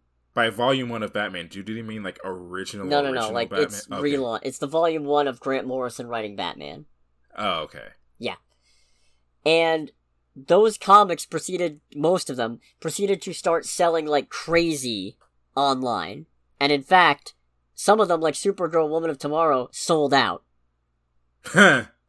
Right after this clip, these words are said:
Speaker 1: didn't know it was possible to sell out of a comic book.
Speaker 2: Right? So they're already
Speaker 1: Hmm.
Speaker 2: talking with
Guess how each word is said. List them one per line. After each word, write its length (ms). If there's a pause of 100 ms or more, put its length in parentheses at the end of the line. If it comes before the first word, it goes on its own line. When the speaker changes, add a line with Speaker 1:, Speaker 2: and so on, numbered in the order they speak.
(260)
Speaker 1:
didn't 180
know 100
it 40
was 120
possible 280
to 80
sell 220
out 120
of 80
a 40
comic 360
book. 200 (100)
Speaker 2:
Right? 340 (260)
So 160
they're 260
already 280
Speaker 1:
Hmm. 60
Speaker 2:
talking 380
with 160